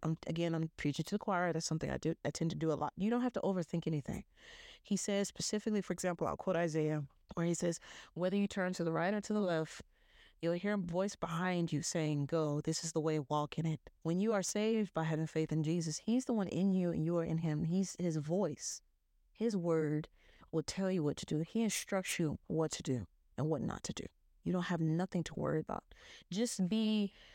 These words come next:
like the world says, "That's a mindless zombie and blind faith." I'll be sitting here like, uh, I have no problem with the whole mindless zombie analogy because I'm following the mind of Christ, and he don't, he ain't ever wrong.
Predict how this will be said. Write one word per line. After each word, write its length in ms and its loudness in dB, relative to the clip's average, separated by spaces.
like 160 0
the 80 2
world 280 2
says, 280 2
"That's 20 -4
a 60 0
mindless 400 2
zombie 480 2
and 160 2
blind 320 2
faith." 300 0
I'll 180 0
be 120 2
sitting 200 2
here 80 2
like, 280 0
uh, 400 2
I 40 -2
have 100 2
no 120 2
problem 340 0
with 120 0
the 60 2
whole 120 4
mindless 400 0
zombie 500 0
analogy 440 0
because 440 0
I'm 220 2
following 360 2
the 60 2
mind 280 2
of 60 -2
Christ, 320 -2
and 140 -4
he 180 0
don't, 180 0
he 140 2
ain't 120 2
ever 140 -2
wrong. 360 -2